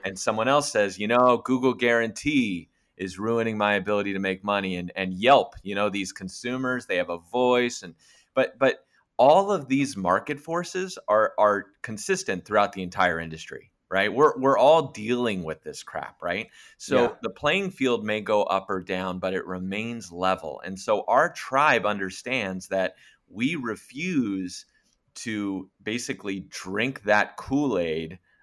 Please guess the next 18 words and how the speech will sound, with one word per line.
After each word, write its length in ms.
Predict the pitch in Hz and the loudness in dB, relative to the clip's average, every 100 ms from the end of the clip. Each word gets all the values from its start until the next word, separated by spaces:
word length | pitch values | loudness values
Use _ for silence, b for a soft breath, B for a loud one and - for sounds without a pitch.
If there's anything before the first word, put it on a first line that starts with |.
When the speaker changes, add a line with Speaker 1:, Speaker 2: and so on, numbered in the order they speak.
| - | -2
Speaker 1:
of 140 | 95 | -2
the 120 | 98 | -2
narrative 600 | 95 104 120 107 92 87 | -4 0 2 2 0 -4
that 320 | 85 87 92 85 | -2 -4 -4 -6
this 280 | 110 113 - | -4 -4 -8
is 300 | 101 92 - | -8 -8 -12
destined 680 | - 95 95 - 92 90 - - | -2 -2 -2 -8 -8 -8 -12 -20
to 100 | 85 | -12
destroy 680 | 90 - - 92 92 90 76 | -12 -10 -10 -6 -4 -4 -4
our 180 | 82 80 | -6 -6
company. 520 | - 82 80 78 64 69 | -10 -14 -14 -18 -18 -12
This 220 | 92 92 | -12 -12
is 120 | 90 | -16
destined 520 | - 92 - 95 90 | -6 -6 -6 -12 -14
to 100 | 90 | -16
destroy 500 | 82 87 - 87 82 | -18 -18 -14 -12 -10
our 140 | 78 73 | -12 -12
business. 580 | 78 80 - 62 - | -14 -14 -16 -20 -20